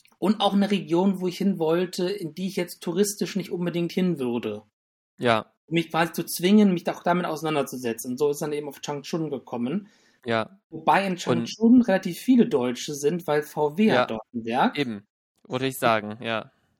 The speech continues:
Speaker 1: Denen hat man aber keinen Kontakt, weil das, ähm, doch ein sehr eingeschworener Verein ist, würde ich mal sagen.
Speaker 2: Ja.
Speaker 1: Die, ähm, ich weiß von
Speaker 2: Inwiefern?
Speaker 1: einer, von einer Be-, ich weiß von einer Bekannten, die, ähm, bei einem Zuliefererunternehmen zu,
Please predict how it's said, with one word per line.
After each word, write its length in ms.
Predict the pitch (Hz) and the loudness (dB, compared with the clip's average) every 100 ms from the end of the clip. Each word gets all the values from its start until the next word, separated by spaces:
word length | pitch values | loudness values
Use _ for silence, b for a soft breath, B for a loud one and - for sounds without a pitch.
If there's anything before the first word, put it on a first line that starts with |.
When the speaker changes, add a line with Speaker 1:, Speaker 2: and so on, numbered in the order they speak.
| _ | _
Speaker 1:
Denen 320 | 170 208 220 - | 4 6 6 2
hat 220 | - - | -4 0
man 140 | 233 | 0
aber 300 | 220 160 190 | 2 -2 -2
keinen 440 | 185 - 170 196 202 | -4 -4 -2 -2 -4
Kontakt, 1000 | - 175 - - 208 208 - - - _ _ _ _ _ | -6 -10 -8 -2 -2 -4 -12 -12 -12 _ _ _ _ _
weil 160 | 143 165 | -2 0
das, 600 | 190 170 - - 208 - 92 | 0 -2 -8 -10 -12 -16 -14
ähm, 720 | - - - - - - _ - | -12 -12 -16 -20 -20 -20 _ -18
doch 220 | 196 196 - | -6 -4 -2
ein 160 | 180 | -4
sehr 240 | 170 202 - | 0 0 0
eingeschworener 800 | 185 220 208 - 190 196 185 170 | 4 4 4 0 0 2 2 0
Verein 460 | - 175 170 185 190 | -2 -2 -2 -2 -2
ist, 200 | 127 - | -6 -8
würde 180 | 131 127 | -8 -8
ich 100 | 117 | -6
mal 140 | 131 | -6
sagen. 540 | 123 131 135 135 180 - B B B B | -4 -4 -4 -2 -2 -4 B B B B
Speaker 2:
Ja. 140 | 120 120 | 0 2
Speaker 1:
Die, 200 | 143 160 - | 2 -4 -6
ähm, 200 | 165 160 | -4 -2
ich 100 | 160 | 0
weiß 200 | 135 180 | 2 2
von 80 | 117 | 4
Speaker 2:
Inwiefern? 120 | 113 | 2
Speaker 1:
einer, 320 | 165 160 _ - _ | 0 -4 _ -20 _
von 140 | - 165 | -4 -2
einer 160 | 175 | 0
Be-, 140 | 165 156 | -2 -6
ich 80 | 165 | -4
weiß 140 | 180 | -2
von 100 | 196 | 0
einer 60 | 165 | 0
Bekannten, 640 | 151 - 190 233 233 185 | -2 2 6 6 4 0
die, 260 | 165 165 170 | 0 0 0
ähm, 240 | 170 151 | -2 -4
bei 100 | 147 | -2
einem 200 | 147 151 | -2 -4
Zuliefererunternehmen 1300 | - 208 185 165 151 131 135 139 143 139 143 139 139 131 | -2 0 0 0 0 0 0 -2 -2 0 0 0 -4 -6
zu, 260 | - 156 | -10 -12